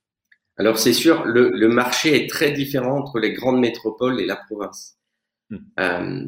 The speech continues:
Speaker 1: les grandes mon-, métropoles sont portées par l'international et, euh, par le tourisme international, les congrès, les séminaires,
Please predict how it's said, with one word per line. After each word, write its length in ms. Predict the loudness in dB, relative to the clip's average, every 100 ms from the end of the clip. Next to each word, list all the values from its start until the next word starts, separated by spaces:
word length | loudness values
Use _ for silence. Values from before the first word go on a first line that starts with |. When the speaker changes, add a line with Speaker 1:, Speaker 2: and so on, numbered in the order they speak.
| -12 _ -4
Speaker 1:
les 160 | 0 0
grandes 280 | 4 6 8
mon-, 280 | 6 4 4
métropoles 600 | 4 4 0 2 4 4
sont 320 | 2 -2 -4
portées 540 | -8 -10 -6 -2 -2 0
par 260 | -2 0
l'international 1200 | 0 2 2 0 0 0 0 0 0 0 -2 -8 _ _ _ _ _ _ _ _ _ -2
et, 440 | 2 2 2 -4 -8
euh, 320 | -6 -6 -8 -10 -12 -16 _ -4
par 200 | -2 2
le 300 | 2 2 0
tourisme 520 | 0 2 -2 0 0
international, 1120 | 0 0 -2 -4 -2 -2 0 2 0 -2 -8 _ _ _
les 260 | -2 -2 2
congrès, 800 | 4 4 4 2 4 4 2 0
les 140 | 0
séminaires, 1000 | 0 0 2 4 4 6 4 4 0 -4